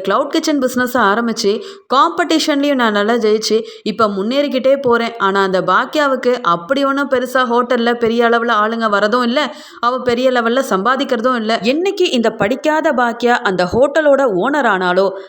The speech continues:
அன்னைக்கே நம்மளுக்கு மரியாதை இல்லாம போச்சு. வீட்ல உள்ள யாரும் நம்மளுக்கு மதிப்பும் தர மாட்டேங்கிறாங்க. அம்மா கூட என்னவோ அந்த பாக்கியா தான் பெரிய நல்லது செஞ்சுட்டான்னு அவளை தலையில தூக்கி வச்சு கொண்டாடுறாங்களே தவிர்த்து, என்ன மகன்னு கூட எட்டி பார்க்க மாட்டேங்கிறாங்க.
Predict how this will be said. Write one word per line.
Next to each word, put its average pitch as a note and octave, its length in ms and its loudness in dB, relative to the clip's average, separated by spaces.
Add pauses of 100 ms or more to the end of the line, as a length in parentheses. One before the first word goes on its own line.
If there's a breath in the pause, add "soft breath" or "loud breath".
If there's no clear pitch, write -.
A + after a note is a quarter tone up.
(220 loud breath)
அன்னைக்கே A#3+ 500 -2
நம்மளுக்கு B3 300 0 (140)
மரியாதை C#4+ 440 2
இல்லாம B3 340 0
போச்சு. A#3 280 0 (360 loud breath)
வீட்ல C#4+ 320 0
உள்ள C4 120 2 (120)
யாரும் A3 300 2
நம்மளுக்கு A3 260 0 (100)
மதிப்பும் C#4+ 400 -2
தர A#3+ 200 2
மாட்டேங்கிறாங்க. A3+ 500 0 (440 loud breath)
அம்மா C4 220 2 (120)
கூட C#4+ 120 4 (360)
என்னவோ A#3+ 240 2
அந்த G#3+ 160 0
பாக்கியா B3+ 500 0
தான் D4 160 -2
பெரிய A#3+ 280 0
நல்லது B3 300 0
செஞ்சுட்டான்னு A#3 560 0
அவளை D4+ 260 2
தலையில D4 280 2
தூக்கி C#4 200 0
வச்சு C4+ 220 0
கொண்டாடுறாங்களே A#3+ 580 0
தவிர்த்து, G#3+ 300 2 (480 loud breath)
என்ன D#4 180 2 (140)
மகன்னு E4+ 400 2
கூட E4+ 120 2 (100)
எட்டி C#4 200 -2
பார்க்க C#4+ 220 0
மாட்டேங்கிறாங்க. B3+ 480 0